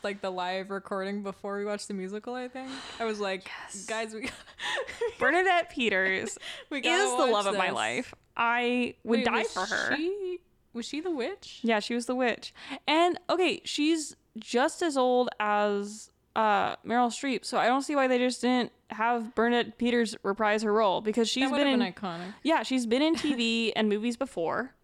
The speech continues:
Speaker 2: Like, it's not like she hasn't done screen acting. She is amazing. She,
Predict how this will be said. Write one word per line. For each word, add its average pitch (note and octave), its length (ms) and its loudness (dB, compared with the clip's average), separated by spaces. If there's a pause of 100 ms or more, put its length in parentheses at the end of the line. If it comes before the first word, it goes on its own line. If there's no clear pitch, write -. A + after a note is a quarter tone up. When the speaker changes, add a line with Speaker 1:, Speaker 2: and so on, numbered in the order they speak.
(100)
Speaker 2:
Like, G#3+ 140 0
it's G#3+ 100 0
not A#3+ 140 2
like B3+ 100 0
she A#3 200 -2
hasn't G#3+ 480 -2
done F#3+ 160 0
screen - 360 -6
acting. F#3 500 -2 (420)
She B3 320 0
is A3+ 260 4 (480)
amazing. A#3 1080 2
She, A#3 440 0